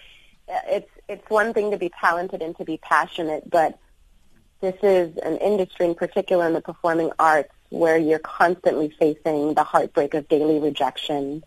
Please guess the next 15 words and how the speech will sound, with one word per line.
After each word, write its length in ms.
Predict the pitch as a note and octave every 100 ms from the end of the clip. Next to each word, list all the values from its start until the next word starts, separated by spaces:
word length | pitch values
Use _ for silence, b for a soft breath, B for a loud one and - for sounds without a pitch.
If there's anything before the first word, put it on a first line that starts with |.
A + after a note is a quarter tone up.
| B B B B _
You're 220 | E3 E3
facing 460 | D3+ F3 D#3 F3+ E3
other 180 | D#3+ E3+
people's 400 | - F3 E3+ D3+
biases, 800 | E3 D3 D3 D3+ D#3 D#3+ D3+ D3+ D#3+ _ _ _ _ _ _ _ _ - _ _
whether 300 | D#3 D3 D3
it's 140 | -
their 160 | D#3+ C#3
racism 540 | D#3 E3+ D#3+ D#3+ D#3
or 60 | D3+
their 140 | C#3+ -
sexism 500 | E3 - E3 D#3+ D#3
or 120 | C#3+
very 260 | C#3 D3+ D3
narrow-minded 800 | D3 D#3 D#3 D#3+ D3+ D3+ D3+ D3